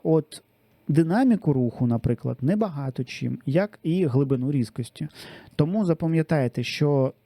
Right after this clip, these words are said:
спочатку ми йдемо від задачі, нам потрібна динаміка руху чи ні, нам потрібна глибина різкості чи ні, а вже потім ми вирішуємо задачу з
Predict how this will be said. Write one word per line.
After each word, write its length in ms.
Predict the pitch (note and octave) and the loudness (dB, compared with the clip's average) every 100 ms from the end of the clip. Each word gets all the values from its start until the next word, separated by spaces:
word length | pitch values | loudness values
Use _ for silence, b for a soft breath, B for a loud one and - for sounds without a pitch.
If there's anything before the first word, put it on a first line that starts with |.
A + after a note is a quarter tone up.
| _ - | _ -6
спочатку 720 | - D3+ A3+ B3 - B2 - _ | -4 -2 -2 -4 -2 -2 -4 _
ми 160 | D3 F#3+ | 0 0
йдемо 460 | D#3 C#3 B2 A2 - | 0 -2 0 -4 -6
від 260 | C3 F#3+ - - | -2 -2 -4 -8
задачі, 640 | A2+ D3 D#3+ A#2+ - C#3 - _ | -2 0 0 -2 -4 -10 -12 _
нам 160 | D3 C#3+ | 0 0
потрібна 360 | C#3+ A3 A#3+ D#3+ | 0 2 4 2
динаміка 460 | C#3 C3+ B2+ C3 | 2 2 2 0
руху 340 | B2+ A#2+ C3+ C#3 _ - | -2 -4 -6 -8 _ -2
чи 140 | G3+ | 0
ні, 260 | F3+ C3 B2 - D3+ | 2 2 0 -4 -2
нам 140 | C3+ | -2
потрібна 500 | C3 D#3 A3 F3+ C3+ - | 0 0 2 2 0 -2
глибина 380 | B2+ C#3+ C#3 A2+ | 0 2 0 -2
різкості 420 | A#2+ - - C3 | -6 -8 -6 -8
чи 200 | - F3 | -2 2
ні, 240 | F3 B2 B B B | 2 0 B B B
а 140 | D3+ D#3+ | -2 0
вже 220 | D3 C3 | 0 -4
потім 540 | - G#3 A#3 C3 A#2 - _ | 0 0 2 -2 -4 -10 _
ми 440 | C3 C3 F3+ G#3+ - | 0 2 0 -4 -4
вирішуємо 600 | B2+ B2+ C3 - B2 A#2 | -2 0 -2 -2 0 0
задачу 480 | B2 A#2+ D3+ - D3+ | 0 -4 -6 -4 -4
з 240 | B2 D#3+ | -2 -4